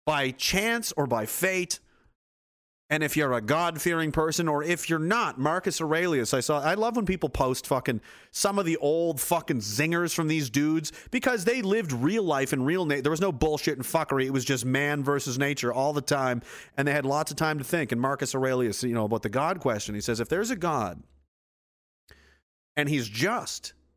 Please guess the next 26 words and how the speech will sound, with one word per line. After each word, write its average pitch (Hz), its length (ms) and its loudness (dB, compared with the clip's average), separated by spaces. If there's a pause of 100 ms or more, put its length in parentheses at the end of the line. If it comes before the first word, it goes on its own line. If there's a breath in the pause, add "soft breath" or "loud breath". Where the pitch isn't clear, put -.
(120)
then 156 160 -2
you 151 160 0
should, 139 320 -2
you 151 120 2
know, 123 80 0
live 143 300 0
your 147 140 0
life 135 320 -2
to, 143 100 -4
to 127 160 -2
please 131 340 0
God." 107 360 0
And, 95 180 -10
you 127 80 -8
know, 101 220 -8 (1080)
and 277 100 0
if 208 60 0
there's 208 140 2
a 180 60 0
God 180 220 2
and 165 60 0
he's 165 140 0
not 202 300 0
just, - 280 0
he's 131 140 0
evil, 220 640 -2